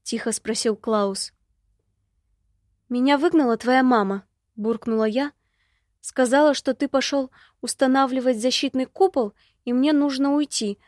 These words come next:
пока есть такая возможность». «Что?» «Моя мать всё это устроила?» сдвинув брови, переспросил он. «Она мне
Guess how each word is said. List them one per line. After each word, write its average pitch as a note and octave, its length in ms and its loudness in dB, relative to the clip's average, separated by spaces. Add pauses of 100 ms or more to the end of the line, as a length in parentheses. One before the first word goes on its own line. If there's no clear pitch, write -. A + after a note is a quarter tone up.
(180)
пока A#3+ 220 -2
есть B3 260 -2
такая B3 320 0
возможность». G#3+ 800 -4 (640)
«Что?» - 420 -12 (1120)
«Моя G#3 460 0
мать G3+ 320 -2
всё - 240 -4
это E4 160 -4
устроила?» F#3+ 760 -4 (400)
сдвинув G#3 560 -4
брови, A#3+ 400 -2
переспросил G#3+ 800 -6
он. G3 260 -4 (720)
«Она G#3+ 580 -2
мне B3 540 -4